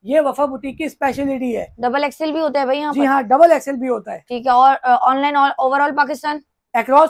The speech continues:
Speaker 1: पाकिस्तान सीओडी अवेलेबल है। पार्सल पहले रिसीव करे, तसल्ली करे, बाद में पेमेंट दें।
Speaker 2: चलें भाई, सीओडी की सर्विस भी मिल रही है, साइजेस भी आप लोगों की मर्जी के मिल रहे हैं।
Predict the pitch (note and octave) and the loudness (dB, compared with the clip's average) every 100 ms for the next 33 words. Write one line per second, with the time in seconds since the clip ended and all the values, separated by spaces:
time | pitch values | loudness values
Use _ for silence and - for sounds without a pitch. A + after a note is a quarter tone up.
0 | - B3 A#3 D4 C4+ C4+ C4+ C#4 C4 B3 | 2 -6 -4 -6 -4 -4 0 0 0 0
1 | C4 D4+ D#4+ D#4+ A#3+ A3 C#4+ C4 C4 C4 | 0 2 2 2 -2 -2 -2 -2 -2 -2
2 | A3+ B3 C4+ C#4+ C#4+ C#4 A3+ A3+ C#4 C#4 | -4 -6 -6 0 0 0 -8 -6 -4 -4
3 | D4 A#3 A3 A3+ B3 G#3 G3 F3 E3+ - | -4 -2 -4 -4 -10 -14 -16 -18 -20 -6
4 | B3 B3 C4 C4 D4 D4 D4+ D#4 D#4 C4+ | -4 0 -2 -2 -2 -2 -2 -2 0 0
5 | D4 D#4 D4 C#4 D#4 - C4 C4+ C4+ D4 | -2 -4 -4 -4 -4 2 2 2 0 2
6 | C4+ C#4+ C#4+ C#4 B3 C4+ C#4 C#4 C4 C#4+ | 2 0 -4 -4 -4 -6 -8 -8 -4 -6